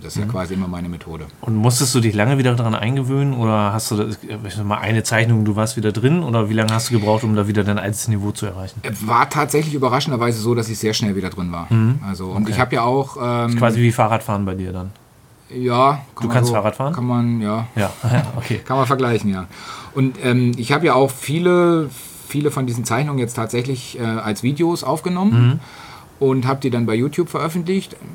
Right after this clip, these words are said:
Speaker 1: Einige mit Kommentaren dazu, einige auch ohne. Und ja, das ist natürlich sozusagen, hat natürlich auch marketingtechnisch so einen, so einen doppelten Effekt, irgendwie, dass man natürlich dann auch eine YouTube-Zielgruppe erreicht.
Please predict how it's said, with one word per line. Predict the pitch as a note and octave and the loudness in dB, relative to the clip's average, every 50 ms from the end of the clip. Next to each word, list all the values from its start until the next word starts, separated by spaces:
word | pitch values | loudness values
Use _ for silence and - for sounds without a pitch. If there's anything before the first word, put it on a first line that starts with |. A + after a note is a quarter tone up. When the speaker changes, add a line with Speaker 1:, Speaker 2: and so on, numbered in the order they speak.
| - - - A#2 | -16 -16 -12 -8
Speaker 1:
Einige | - A#2 A#2 C3+ C3+ C3 C3 B2 | -4 -2 0 2 4 4 4 4
mit | B2 B2+ A#2+ A#2+ B2 | 4 2 2 0 0
Kommentaren | - D3+ C#3 B2+ A2 G#2 A2 A#2 A#2+ D3+ F#3 G3 | 0 0 0 2 0 0 0 2 2 4 4 2
dazu, | F#3 F3+ D#3+ - - E3+ F3 E3+ E3+ E3 - | 2 0 -4 -4 -2 0 0 0 0 0 -2
einige | - A#2 A#2 A#2+ B2 A2+ A2 G2 | -2 -2 0 0 0 0 0 -2
auch | G2+ G2 | -4 -2
ohne. | A#2+ B2 C#3+ F3 G3+ A3+ A#3+ A#3+ A#3 G#3+ | 0 2 4 4 4 4 4 4 2 2
Und | - - C3 C3 B2+ B2+ A#2+ A2+ - - - - - - - - - - - - - - - - - G2 | 0 -2 -4 -4 -4 -4 -4 -6 -8 -12 -20 -20 -20 -20 -20 -20 -20 -20 -18 -16 -16 -16 -14 -14 -10 -6
ja, | G2 F#2+ G2 G2+ F2+ E2 - - | -2 0 0 0 0 -2 -6 -8
das | - F#2+ F#2 - | -8 -6 -4 -4
ist | A#2 - | -2 0
natürlich | B2 A2+ G#2 B2 A#2 A2+ | 0 0 2 2 0 0
sozusagen, | A#2+ G#2+ G2+ A#2 G#2+ G#2+ G#2 G2+ | 0 -2 -2 0 2 2 2 0
hat | A2 A2+ | 0 -2
natürlich | A2+ A2 G2+ - A2+ G#2 G#2 A2 | -2 -4 -4 -4 -8 -6 -6 -4
auch | G#2+ G2+ | -2 2
marketingtechnisch | G2+ G2 A2 B2 B2 A#2 - B2 A#2 A2 - A#2 A#2+ B2+ A#2+ A2+ - | 4 4 4 2 0 -2 -2 0 0 0 0 0 0 0 0 0 2
so | A2+ | 2
einen, | G#2+ G#2+ G2+ G2 | 4 4 4 4
so | - | 4
einen | G#2 G2+ | 2 2
doppelten | A2+ A2+ A#2 C3+ A#2 A#2 A2+ | 2 2 0 0 0 0 -2
Effekt, | G#2+ G2 - B2+ D3 C#3+ - | -4 0 0 0 0 0 0
irgendwie, | A#2+ C3 A#2+ A#2+ | -2 -2 -2 -2
dass | A2+ A2+ A2 | -2 -2 0
man | B2 A#2 A2+ | 0 0 0
natürlich | A2 G#2 - A2+ G#2 | 0 0 -2 -2 -2
dann | - A#2 A2 | 0 0 0
auch | G#2+ G#2 | 0 0
eine | G#2+ A2 | 2 2
YouTube-Zielgruppe | G2+ G2+ A2+ C3+ C3+ - C#3 B2+ B2 - - C3+ C3+ B2+ B2+ B2 C3 B2+ C#3+ | 4 4 4 2 0 0 -2 -2 0 0 2 4 4 4 4 2 0 0 0
erreicht. | B2+ A#2 A2+ G#2+ A2+ A#2 B2+ C#3+ C#3+ C#3 | -2 -2 -2 0 0 2 2 2 0 -2